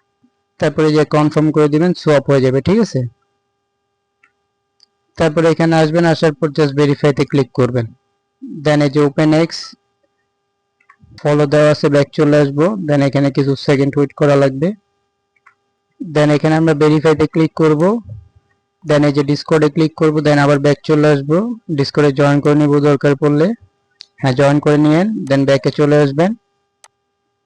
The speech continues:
পরবর্তীতে আবার Discord, Twitter এগুলো ফলো আনফলো করে দিতে পারেন, সমস্যা নাই। তারপর এখানে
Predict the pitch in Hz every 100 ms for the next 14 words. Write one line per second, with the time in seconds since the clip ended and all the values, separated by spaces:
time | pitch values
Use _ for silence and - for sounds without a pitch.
0 | _ _ _ _ _ _ _ _ _ _
1 | _ _ - 165 185 196 196 180 180 170
2 | 156 156 - 165 156 - 160 151 160 147
3 | 143 143 143 127 - 147 139 139 139 147
4 | 139 131 135 131 131 139 127 143 143 143
5 | 135 127 143 131 160 - _ _ _ _
6 | _ _ _ _ _ - 147 147 160